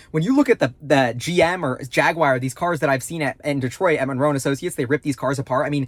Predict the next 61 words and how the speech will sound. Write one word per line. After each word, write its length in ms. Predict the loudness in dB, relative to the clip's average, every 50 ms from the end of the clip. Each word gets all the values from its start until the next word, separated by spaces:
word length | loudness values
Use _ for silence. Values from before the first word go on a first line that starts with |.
| -8 -12 -20 -20 -8 -4
the, 120 | -4 -2 0
the 120 | 2 2
amount 240 | 2 2 0 -2 -2
of 140 | -2 -2 0
wasted 420 | 0 0 0 -2 -4 -4 -6 -6
space, 460 | -6 -6 -4 -2 -2 -2 -2 -4 -4 -2
they're 120 | 0 2
literally 280 | 2 2 2 2 2 2
running 240 | 0 0 -2 0
this 100 | -2 -4
car 140 | -2 -2 -2
on 80 | -2 -2
the 60 | -2
same 200 | -2 -2 -4 -4
production 380 | 0 2 2 2 0 0 -4 -4
line 100 | -2 -2
as 140 | -4 -2 0
ice 260 | 0 0 0 -2 -6
vehicles. 500 | -6 -4 -2 -2 0 0 0 0 -2 -4 -8 -14 -12 -4
They're 140 | -2 -2 0
taking 260 | 0 -2 -2 -2 -2
out 120 | -2 -2
the 120 | -2 -2 -4
ice 220 | -2 -2 0 0
engine, 260 | 0 0 0 -2 -4
just 180 | -4 -6 -8 -4
plopping 320 | 0 0 0 0 0 -2
in 60 | -4 -2
a 60 | 0
battery 260 | 2 2 2 0 0
where 80 | 0 0
they 80 | -2
can 160 | -2 -4 -6
fit, 400 | -10 -8 -4 -4 -2 -2 -4 -4
fit 160 | -4 -2 0 0
it. 140 | 0 0 -2
I 80 | -2
mean, 180 | -2 -2 -2 -4 -6 -12 -16 -8
the 140 | -4 -4 0
level 340 | 2 2 2 2 2 0 0
of 100 | 0 -2
engineering 680 | -2 -4 -6 -6 -6 -4 -4 -2 0 0 0 0 -2 -4 -8 -10 -6
versus 300 | -4 -2 -2 -2 -4 -6
Tesla, 420 | -4 -2 0 0 0 0 0 -2 0
who 100 | 0 -2
starts 320 | -2 0 0 0 0 -2
from 200 | -4 -6 -4 -4
scratch 440 | -6 -6 -2 0 0 0 0 -2 -6
and 140 | -8 -10 -8
first 300 | -6 -6 -6 -6 -6 -6
principles 440 | -6 -6 -6 -4 -2 0 0 0 0
to 80 | -4
maximize 520 | -4 -4 -4 -6 -6 -6 -4 -4 -4 -2 -2
every 200 | -2 -4 -4 -4
little 180 | -2 -2 -2 -2
square 260 | -2 -2 -2 0 0
inch. 220 | 0 -2 -2 -2
I 60 | -2 -2
mean, 160 | -2 0 0
this 160 | 0 -2 0
is, 220 | -2 -2 -4 -6